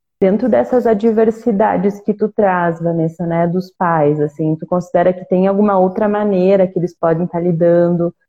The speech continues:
além disso que tu me trouxe, ou, ou tu considera que essas são as dicas de uma forma geral que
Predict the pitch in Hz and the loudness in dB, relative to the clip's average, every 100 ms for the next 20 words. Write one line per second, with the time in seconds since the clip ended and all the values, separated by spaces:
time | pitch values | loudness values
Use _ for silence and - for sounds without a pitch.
0 | _ 170 165 165 175 160 165 165 - 160 | _ 0 2 2 0 -2 -8 -16 -6 -4
1 | 160 185 185 262 - 285 254 240 - - | -2 2 2 2 0 0 2 0 -6 -10
2 | - 202 202 - 214 208 202 196 196 190 | -2 0 -2 -2 -4 0 2 2 2 -2
3 | 190 196 196 190 185 180 180 190 185 - | -2 -6 -2 0 0 0 0 -2 -2 -14
4 | _ _ _ _ _ _ _ - 185 180 | _ _ _ _ _ _ _ -6 0 2
5 | 180 180 170 175 180 175 170 180 190 | 0 0 -2 0 0 0 0 -2 -6